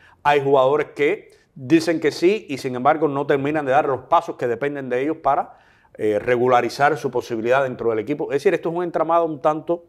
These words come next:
porque a veces los aficionados dicen, "No, porque fulano, mengane, ¿por qué no está ahí? ¿Por qué no lo llaman?". No, pero es que no solo es llamar a un jugador. Esto es un tema bastante complejo, pero yo creo que el fútbol cubano ha crecido, ha mejorado con esto y esperamos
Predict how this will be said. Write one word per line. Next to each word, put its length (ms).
porque 140
a 40
veces 140
los 80
aficionados 360
dicen, 140
"No, 60
porque 160
fulano, 380
mengane, 380
¿por 100
qué 60
no 80
está 140
ahí? 80
¿Por 100
qué 80
no 100
lo 100
llaman?". 280
No, 120
pero 140
es 60
que 100
no 220
solo 280
es 60
llamar 240
a 40
un 60
jugador. 340
Esto 220
es 60
un 100
tema 380
bastante 480
complejo, 340
pero 140
yo 60
creo 180
que 80
el 80
fútbol 320
cubano 260
ha 60
crecido, 420
ha 100
mejorado 460
con 160
esto 240
y 80
esperamos 500